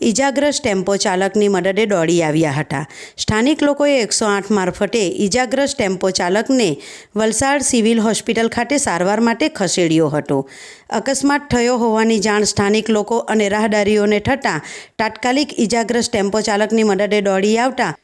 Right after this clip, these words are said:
સ્થાનિક લોકોએ પલટી ખાધેલ ટેમ્પોમાંથી ટેમ્પો ચાલકને સુરક્ષિત બહાર કાઢવામાં આવ્યો હતો. ઘટનાની જાણ વલસાડ સિટી પોલીસની ટીમને થતાં પોલીસે તાત્કાલિક ઘટના સ્થળે પહોંચી ટેમ્પામાંથી પડેલા પેપર રોલ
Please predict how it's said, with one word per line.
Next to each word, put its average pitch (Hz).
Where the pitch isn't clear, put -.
સ્થાનિક 233
લોકોએ 269
પલટી 220
ખાધેલ 214
ટેમ્પોમાંથી 208
ટેમ્પો 226
ચાલકને 254
સુરક્ષિત 220
બહાર 214
કાઢવામાં 202
આવ્યો 170
હતો. 147
ઘટનાની 277
જાણ 269
વલસાડ 196
સિટી 208
પોલીસની 196
ટીમને 196
થતાં 190
પોલીસે 247
તાત્કાલિક 202
ઘટના 208
સ્થળે 208
પહોંચી 262
ટેમ્પામાંથી 262
પડેલા 196
પેપર 196
રોલ 254